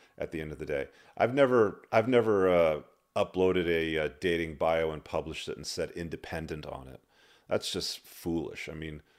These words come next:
no woman looks for independent, you know, in a guy's quality, but they somehow think that it's something that we, um, you know, look towards. Are you young? Are you hot? Are you thin? Do you know, do you have culinary skills? You know,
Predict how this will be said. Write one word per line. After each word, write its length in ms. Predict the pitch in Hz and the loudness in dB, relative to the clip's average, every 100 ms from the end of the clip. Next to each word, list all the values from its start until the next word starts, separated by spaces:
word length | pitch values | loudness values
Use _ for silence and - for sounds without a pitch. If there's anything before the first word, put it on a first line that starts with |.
| _ _ | _ _
no 120 | 113 | 4
woman 300 | 131 120 98 | 6 6 4
looks 240 | 92 101 - | 2 0 0
for 220 | - 78 | -6 -6
independent, 760 | 87 87 90 - 92 85 76 71 | -4 -4 -6 -6 -8 -6 -8 -8
you 120 | 82 | -6
know, 160 | 78 76 | -6 -4
in 60 | |
a 80 | 73 | -6
guy's 560 | 71 78 76 78 73 - - | -6 -4 -4 -6 -8 -14 -12
quality, 400 | - 71 64 69 | -6 -4 -4 -8
but 200 | 71 78 | -8 -6
they 180 | 90 87 _ - - | -6 -8 _ -20 -20
somehow 420 | - 127 110 110 95 | -4 0 2 2 2
think 320 | - 95 95 | 0 -6 -4
that 140 | 82 | -6
it's 120 | 80 | -4
something 320 | - 90 87 78 | -6 -6 -6 -6
that 140 | 78 | -6
we, 380 | 78 82 80 82 | -6 -6 -6 -8
um, 480 | - 76 73 71 73 - | -10 -6 -4 -4 -8 -12
you 120 | 87 | -8
know, 100 | 80 | -6
look 220 | 78 87 | -4 -6
towards. 320 | - 78 73 - - - 123 | -6 -6 -6 -8 -20 -2 4
Are 100 | 143 | 4
you 160 | 139 | 6
young? 380 | 135 131 123 87 | 4 6 6 4
Are 160 | 92 104 | 2 2
you 180 | 104 | 0
hot? 320 | 92 104 80 - | 2 2 2 0
Are 120 | 92 | -2
you 180 | 95 90 | -2 -4
thin? 260 | 107 90 | -2 -2
Do 80 | 76 | -2
you 80 | 87 | -2
know, 220 | 95 98 - | 0 -2 -4
do 140 | 104 | 0
you 20 | 104 | 0
have 160 | 101 | 2
culinary 480 | - 110 104 90 80 | 4 6 6 2 0
skills? 420 | 76 - 65 62 | -4 -6 -6 -6
You 100 | 90 | -6
know, 180 | 82 82 | -6 -6